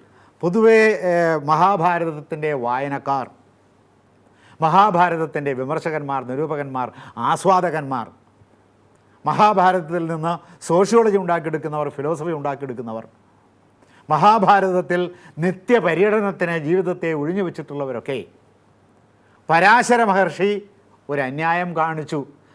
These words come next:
സന്യാസവൃത്തിക്ക് യോജിക്കാത്ത ഒരു പ്രവൃത്തി ചെയ്തു എന്ന നിലയിലാണ് ആ ഭാഗത്തെ വ്യാഖ്യാനിച്ചിട്ടുള്ളതും. ആ,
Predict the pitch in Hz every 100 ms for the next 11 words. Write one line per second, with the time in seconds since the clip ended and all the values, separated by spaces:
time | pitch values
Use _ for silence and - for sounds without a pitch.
0 | - 151 151 175 175 170 - 160 147 143
1 | - 151 - - 185 190 _ _ _ _
2 | _ _ _ _ _ _ _ _ _ _
3 | _ _ _ _ _ _ - 156 170 196
4 | 202 202 175 156 147 - 165 - _ _
5 | _ _ _ - 147 143 135 156 156 156
6 | 143 143 139 135 135 131 123 120 131 127
7 | 117 110 139 165 _ _ _ _ _ -
8 | 117 117 120 120 127 127 120 120 120 135
9 | 135 131 127 135 147 156 - _ _ _
10 | _ _ _ _ _ _ _ _ _ -